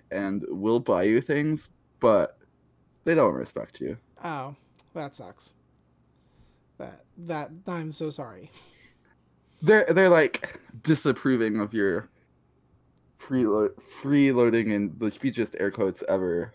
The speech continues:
Speaker 1: lifestyle.
Speaker 2: Oof. Oof. Uh, woof. Uh, <laughs> sorry.
Speaker 1: It's called, it's called disability, not freeloading.
Speaker 2: Right, of course.
Speaker 1: <laughs>
Speaker 2: I mean, sheesh.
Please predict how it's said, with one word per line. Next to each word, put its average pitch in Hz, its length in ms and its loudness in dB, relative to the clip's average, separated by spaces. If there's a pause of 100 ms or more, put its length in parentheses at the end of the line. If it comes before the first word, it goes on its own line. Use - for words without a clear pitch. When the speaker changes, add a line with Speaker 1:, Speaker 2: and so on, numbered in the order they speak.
(120)
Speaker 1:
lifestyle. 85 680 -4 (1000)
Speaker 2:
Oof. 175 500 -6 (800)
Oof. 170 500 -6 (840)
Uh, 147 480 -14 (160)
woof. 175 360 -6 (420)
Uh, 185 320 -6
<laughs> - 40 -12
sorry. 160 520 -4
Speaker 1:
It's 160 200 2
called, 170 460 6
it's 120 260 2
called 123 300 2
disability, 92 720 0
not 80 220 -6 (280)
freeloading. 69 580 -6 (140)
Speaker 2:
Right, 151 540 -6
of - 100 -18
course. 143 380 -4 (600)
Speaker 1:
<laughs> - 480 -12
Speaker 2:
I 175 100 -8
mean, 160 320 -8 (100)
sheesh. - 560 -12